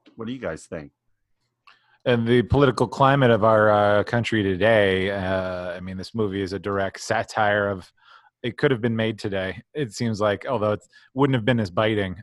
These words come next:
Speaker 2: uh, at the time. But I think this was probably a lot more, a lot more satirical, zan-, almost zany kind of, you know, like, i-, i-, in a direction of where the country was heading, um, you know, and, uh, yeah, I mean, this was, and I think we t-,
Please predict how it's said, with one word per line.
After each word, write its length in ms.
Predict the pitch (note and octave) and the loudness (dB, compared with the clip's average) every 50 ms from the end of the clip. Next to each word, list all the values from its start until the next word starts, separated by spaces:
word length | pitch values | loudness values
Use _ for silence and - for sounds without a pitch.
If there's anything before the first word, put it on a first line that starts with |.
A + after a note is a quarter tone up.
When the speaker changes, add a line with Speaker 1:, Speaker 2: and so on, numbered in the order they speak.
| _ - | _ -8
Speaker 2:
uh, 220 | G#2 G2+ G2 G2 G#2 | -6 -4 -4 -4 -4
at 100 | G2+ - | -6 -8
the 60 | - | -12
time. 320 | - - A2 G2+ G2 F#2+ F#2 | -8 -4 -4 -2 -2 -4 -6
But 160 | F2 F2+ F2+ | -8 -8 -8
I 60 | G2 | -8
think 200 | F2+ - A2 G2 | -6 -6 -6 -4
this 180 | A2 A2+ - - | -4 -4 -4 -4
was 100 | G#2 - | -10 -6
probably 400 | - G#2+ G#2 G2 G2 F#2+ G2 G2 | -4 -4 -2 -2 -4 -4 -4 -2
a 80 | G2 | -2
lot 220 | G2 G2+ G2+ - - | 0 -2 -2 -4 -4
more, 280 | A#2 G#2 G2+ F#2+ F2+ _ _ _ _ _ _ _ _ _ _ _ - | -4 -4 -4 -4 -4 _ _ _ _ _ _ _ _ _ _ _ 0
a 60 | B2 | 0
lot 80 | D3 | 2
more 320 | D3+ C#3 C3+ B2+ B2 A#2+ A#2 | 4 4 4 6 6 4 2
satirical, 720 | - - - G#2+ - - C#3 C3 B2 - - A#2+ A2 G#2 | 0 -2 -6 -4 0 2 4 4 4 4 2 2 2 2
zan-, 340 | G2 F2+ A2 A2 A#2 C3 C3+ | 0 -2 -2 -2 -2 -2 -4
almost 360 | C3+ A#2+ A#2 A2 G2 F#2 F2+ | -2 -2 0 0 -2 -2 -4
zany 460 | G2 G#2+ A2 A#2 A#2 A2+ G#2+ G#2 F#2+ | -4 -2 -2 0 -2 -2 -2 -4 -6
kind 220 | - - G#2 G2 | -6 -6 -4 -4
of, 140 | F#2+ F#2 F2+ _ _ _ _ _ _ _ _ _ _ - | -4 -6 -8 _ _ _ _ _ _ _ _ _ _ -10
you 120 | A2+ G#2 | -8 -4
know, 340 | G#2+ G2+ F#2+ F#2+ F#2+ F2+ - _ _ _ _ _ _ _ _ _ _ _ _ _ - | -2 -2 -2 -2 -2 -4 -8 _ _ _ _ _ _ _ _ _ _ _ _ _ -10
like, 260 | - G2+ G2 F#2+ - _ - C3 | -8 -8 -8 -10 -14 _ -14 -14
i-, 80 | C3 - B2+ | -12 -10 -10
i-, 40 | |
in 220 | B2+ A#2 B2 A2+ A2+ | -10 -10 -8 -8 -8
a 80 | A#2 | -6
direction 520 | G#2+ G2+ A2+ A2+ A2 A2 - - - B2 A#2 | -4 -2 -2 0 0 -2 -2 -4 -6 -4 -4
of 100 | A2 F#2+ | -2 -2
where 160 | G#2 G#2+ G#2 | 0 0 0
the 80 | G2+ G2 | -2 -2
country 340 | - - F#2 G2 - G2 | -4 -4 -6 -4 -4 -4
was 120 | G2 F#2+ - | -4 -4 -4
heading, 420 | - A2 G#2+ G2+ G2+ G2 F#2+ F2+ - _ _ _ - | -2 -2 0 0 -2 -4 -6 -10 -14 _ _ _ -10
um, 560 | G2 F#2+ F#2 F#2 F#2+ F#2+ F#2 F2+ F2 F#2+ F#2 _ _ _ _ - | -8 -6 -6 -6 -6 -8 -8 -10 -14 -16 -18 _ _ _ _ -14
you 100 | G#2 G2 | -12 -10
know, 220 | F#2 F#2 G2+ G#2+ - - | -8 -8 -8 -10 -10 -10
and, 240 | A2+ G2+ F#2+ F#2 | -10 -8 -8 -8
uh, 200 | F#2+ F#2 F2+ F2 - _ - _ _ _ _ _ _ _ _ _ _ _ _ | -8 -8 -8 -10 -12 _ -20 _ _ _ _ _ _ _ _ _ _ _ _
yeah, 260 | A#2 B2 B2+ D3+ C#3 | -12 -6 -4 -2 -2
I 80 | G#2 G2+ | -2 -4
mean, 220 | G2+ G#2 G#2 G#2 | -6 -8 -10 -8
this 220 | G2+ A2+ C3+ - - | -6 -6 -6 -6 -6
was, 260 | A#2 A2+ A2+ G#2 - | -8 -8 -8 -8 -4
and 200 | - D#3 D3 D3+ | -4 -2 -2 -2
I 280 | C3 C#3 C#3+ - C3+ C#3 | -2 -4 -4 -2 -2 0
think 160 | C#3 E3 D#3+ | 0 0 2
we 140 | E3+ D#3+ C#3 | 2 0 0
t-, 100 | - | 0